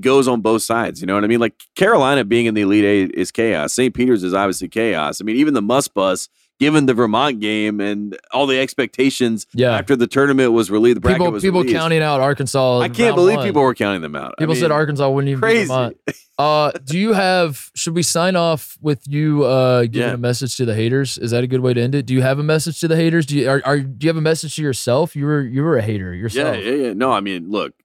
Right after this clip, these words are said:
Speaker 1: Caleb hate, that was too far. Caleb Love, I respect everything that you're about. Look at this guy.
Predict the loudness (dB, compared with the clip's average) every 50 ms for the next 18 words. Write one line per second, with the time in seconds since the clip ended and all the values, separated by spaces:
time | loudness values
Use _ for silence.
0 | _ _ _ -2 0 2 4 4 2 0 -2 -2 0 0 0 0 -4 _ _ _
1 | _ -4 -4 -4 -4 -2 -2 -2 -2 -4 -8 -8 -8 -8 -10 -12 -16 _ _ -2
2 | 0 0 0 0 0 0 0 0 0 -2 -4 -8 -16 _ _ _ -4 -4 -4 -4
3 | -6 -6 -6 -6 -4 -4 -6 -6 -6 -6 -8 -10 -8 -8 -8 -8 -8 -8 -8 -8
4 | -8 -8 -10 -12 _ _ _ _ -2 0 0 0 -2 -4 -6 -6 -6